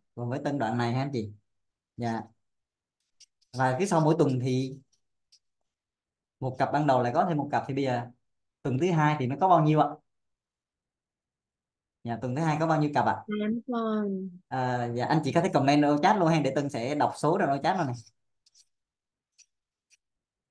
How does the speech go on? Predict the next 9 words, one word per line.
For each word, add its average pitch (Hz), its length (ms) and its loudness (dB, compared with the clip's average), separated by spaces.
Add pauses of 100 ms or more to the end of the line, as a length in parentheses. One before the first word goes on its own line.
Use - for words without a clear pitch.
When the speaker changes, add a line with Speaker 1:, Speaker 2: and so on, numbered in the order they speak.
(1700)
Speaker 1:
Cứ 170 80 2
mỗi 147 320 2
tuần 123 280 0
là 120 380 -2
nó 156 120 -8
tăng 147 100 0
lên 143 120 2
gấp 156 120 -2
đôi. 151 240 4